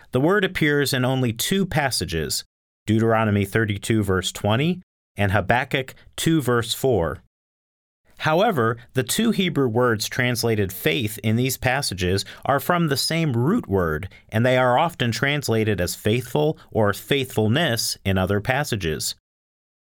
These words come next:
It might seem strange that the word faith is so scarce in the Old Testament. Surprisingly, we never see the word in the account of Abraham, the father of the faithful, and his story covers fifteen chapters in the book of Genesis.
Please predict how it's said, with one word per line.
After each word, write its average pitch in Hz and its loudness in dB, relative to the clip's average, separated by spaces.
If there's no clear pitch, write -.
It 139 2
might 214 0
seem 151 0
strange 127 0
that 113 -2
the 113 2
word 110 2
faith 156 -2
is 117 0
so 139 0
scarce 143 -2
in 104 0
the 101 2
Old 107 0
Testament. 90 -2
Surprisingly, 107 2
we 135 2
never 147 0
see 151 -2
the 135 0
word 135 2
in 127 0
the 113 2
account 107 -2
of 92 -2
Abraham, 104 0
the 120 -2
father 135 2
of 117 0
the 110 -2
faithful, 123 -2
and 98 0
his 127 0
story 147 0
covers 123 0
fifteen 170 -2
chapters 170 -2
in 113 2
the 107 0
book 107 -2
of 104 -2
Genesis. 131 -4